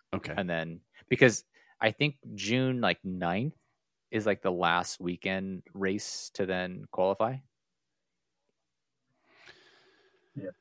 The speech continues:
Speaker 1: Yeah. So I have a shot, but <laughs> then we'd both be looking for a place to stay. But the problem with that race is it's right at Christmas. So
Speaker 2: It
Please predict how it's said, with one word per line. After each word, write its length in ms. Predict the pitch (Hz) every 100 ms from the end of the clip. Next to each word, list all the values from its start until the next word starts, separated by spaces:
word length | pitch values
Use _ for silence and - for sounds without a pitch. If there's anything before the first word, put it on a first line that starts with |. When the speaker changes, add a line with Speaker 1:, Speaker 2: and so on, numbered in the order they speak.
| _
Speaker 1:
Yeah. 320 | - 95 85 78 - - - - - - - - - _ _ _ - 143 _ -
So 100 | 165
I 20 |
have 120 | 135
a 40 |
shot, 380 | - 98 80 - _ _ _ _ -
but 240 | 78 - - 147
<laughs> 200 | _ -
then 200 | - 139
we'd 120 | 101
both 200 | 98 87
be 80 | -
looking 220 | 87 -
for 80 | -
a 40 | 90
place 260 | - 92 -
to 60 |
stay. 320 | - 98 92 92 _ _ _ -
But 260 | 101 - _
the 200 | 127 110
problem 240 | - 160 143
with 100 | -
that 120 | 104
race 260 | 98 151 98
is 120 | 85
it's 200 | 82 -
right 260 | 87 107 -
at 180 | 95 -
Christmas. 600 | - 85 - - - - _ _ _ _ _ _ _ _ _ _ _ _ _ _ 120 _
So 420 | - - - - 269
Speaker 2:
It 160 | 254